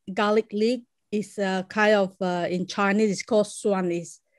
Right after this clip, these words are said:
that if you are eating, for example, now is Chinese New Year and yesterday was the eleventh of the Chinese New Year, that the Teochew people need to eat leek,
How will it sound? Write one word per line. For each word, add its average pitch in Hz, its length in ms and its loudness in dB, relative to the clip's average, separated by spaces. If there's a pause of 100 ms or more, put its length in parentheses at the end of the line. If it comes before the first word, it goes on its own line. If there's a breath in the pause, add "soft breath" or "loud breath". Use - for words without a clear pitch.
(120)
that 190 200 0
if 202 200 -2
you 190 200 2
are 185 180 2
eating, 214 320 2
for 226 160 0
example, 214 420 2
now 233 240 4
is 233 140 2
Chinese 233 420 -2
New 233 220 2
Year 233 400 2
and 190 180 -4
yesterday 240 500 6
was 214 300 2
the 196 200 -4 (500)
eleventh 226 500 4
of 202 160 -4
the 202 60 -10
Chinese 208 460 -2
New 233 80 4
Year, 226 200 4
that 202 220 -2
the 180 200 -2 (340 loud breath)
Teochew 214 420 2
people 226 320 2
need 226 220 2
to 196 140 -6
eat 226 180 -6
leek, 240 400 4